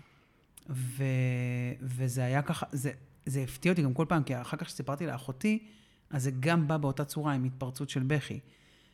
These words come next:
ואותו דבר למשפחה שלי, ואותו דבר ל-, ל-, לחברים, כאילו, זאת אומרת, כל מה שסיפרתי לו זה בא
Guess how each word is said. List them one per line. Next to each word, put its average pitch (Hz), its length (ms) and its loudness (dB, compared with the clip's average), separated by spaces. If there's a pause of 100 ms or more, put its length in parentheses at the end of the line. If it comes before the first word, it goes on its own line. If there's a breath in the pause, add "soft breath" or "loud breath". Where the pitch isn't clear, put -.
(140 soft breath)
ואותו 127 460 -4
דבר 147 220 2
למשפחה 139 520 0
שלי, 208 180 0
ואותו 131 300 0
דבר 131 240 0
ל-, 135 100 0
ל-, 127 320 0
לחברים, 127 460 -4
כאילו, - 200 -6 (460 loud breath)
זאת - 100 -6
אומרת, 143 140 2
כל 180 100 4
מה 185 60 6
שסיפרתי 180 460 0
לו 196 80 4
זה 143 140 2
בא 147 280 4